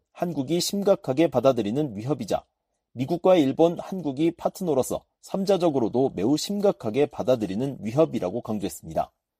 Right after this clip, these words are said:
특히 전날 워싱턴에서 열린 외교 국방장관 투 플러스 투 회담을 상기시키며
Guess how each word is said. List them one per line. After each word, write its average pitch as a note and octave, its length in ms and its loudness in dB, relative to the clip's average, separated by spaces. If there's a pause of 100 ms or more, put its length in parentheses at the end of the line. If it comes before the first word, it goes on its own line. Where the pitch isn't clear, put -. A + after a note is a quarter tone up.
(460)
특히 F3 200 2
전날 E3+ 300 4
워싱턴에서 D#3+ 680 2
열린 D3 400 0
외교 A2 360 4
국방장관 C#3 840 0
투 G3+ 160 -10
플러스 E3+ 400 0
투 E3+ 240 -2
회담을 D#3 280 2
상기시키며 B2 520 -2